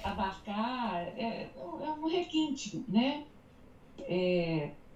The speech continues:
mas a, a, eu acho que o que funciona muito na vida é essa questão da contingência,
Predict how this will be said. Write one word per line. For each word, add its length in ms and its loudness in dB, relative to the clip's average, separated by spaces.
mas 600 6
a, 300 2
a, 220 -6
eu 140 0
acho 300 -2
que 200 -2
o 100 8
que 220 6
funciona 540 4
muito 500 6
na 220 6
vida 480 6
é 400 2
essa 240 0
questão 420 4
da 200 2
contingência, 1000 0